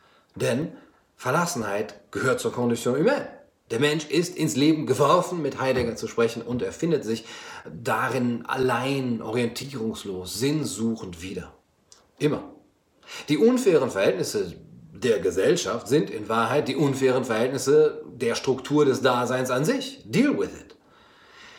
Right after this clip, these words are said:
Religiös gesprochen ist das der Sündes-, Sündenfall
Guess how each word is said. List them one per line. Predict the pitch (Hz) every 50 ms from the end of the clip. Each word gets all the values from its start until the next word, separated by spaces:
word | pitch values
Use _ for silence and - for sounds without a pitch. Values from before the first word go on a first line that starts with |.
| - - - _ _ _ - -
Religiös | 117 120 120 107 117 139 156 156 -
gesprochen | - 110 - - 113 113 110 110 104 101 101 98 98 92 - -
ist | - - - -
das | - -
der | - - 85
Sündes-, | 87 107 131 143 143 127 113 - - - - - -
Sündenfall | - - - 131 160 160 139 - 139 135 127 127 - - 107 104 110 110 110 113 113 107 - -